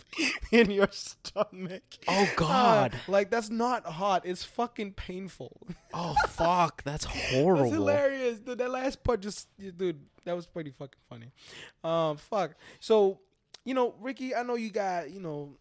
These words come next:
Speaker 1: I know you got shit to say about
Speaker 2: Let me
Speaker 1: that.
Speaker 2: start. Let me start, man. Th-, can I, can I grab this mic? Can I
Speaker 1: <laughs>
Speaker 2: get this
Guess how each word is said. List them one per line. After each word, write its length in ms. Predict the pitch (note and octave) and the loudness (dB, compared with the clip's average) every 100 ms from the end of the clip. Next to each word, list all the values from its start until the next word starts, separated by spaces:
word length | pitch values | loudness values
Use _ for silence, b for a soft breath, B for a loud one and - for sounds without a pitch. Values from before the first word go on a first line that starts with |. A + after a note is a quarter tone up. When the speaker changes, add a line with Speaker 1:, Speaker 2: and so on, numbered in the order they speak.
| - | -16
Speaker 1:
I 100 | F3 | -10
know 100 | G3 | -6
you 100 | F3 | -4
got 160 | D3+ C3+ | -4 -6
shit 200 | D#3+ C#3+ | -10 -12
to 40 | |
say 200 | - C#3 | -10 -10
about 220 | C3 C3+ | -8 -8
Speaker 2:
Let 100 | C4 | -4
me 60 | D#4 | -4
Speaker 1:
that. 60 | G#3 | -2
Speaker 2:
start. 300 | - A2 A#2 | 0 0 2
Let 140 | E3+ | 0
me 80 | F#3 | -2
start, 320 | - A#2 G2 | -4 -4 -4
man. 300 | G2 G2 G#2+ _ | -4 -8 -10 _
Th-, 80 | - | -6
can 140 | E3+ | -4
I, 60 | F3+ | -2
can 180 | - A#3+ | -2 -4
I 60 | |
grab 180 | A#3+ A#3 | -2 -4
this 180 | G#3 - | -4 -4
mic? 220 | D3+ D#3+ - - | -4 -6 -8 -8
Can 140 | D#3 | -2
I 40 | - | -2
Speaker 1:
<laughs> 60 | |
Speaker 2:
get 80 | G#3 | 6
this 140 | C4 | 8